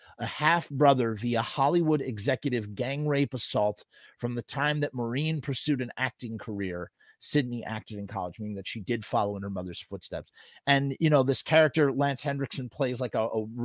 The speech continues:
a, a sleazy, sleazier version of Roger Corman, who,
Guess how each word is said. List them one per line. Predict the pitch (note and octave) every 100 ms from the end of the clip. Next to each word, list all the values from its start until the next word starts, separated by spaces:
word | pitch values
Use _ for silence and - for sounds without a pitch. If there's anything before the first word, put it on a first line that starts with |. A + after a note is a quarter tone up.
| C3
a, | B2 -
a | -
sleazy, | - D#3+ F3+ E3 E3 D3+ - _ _
sleazier | - - G3+ F#3+ E3+ D3+
version | C#3+ D3 B2+
of | A#2+
Roger | C3 C3 A#2+
Corman, | A#2 - D#3 C#3 C3+ C3
who, | A#2 A#2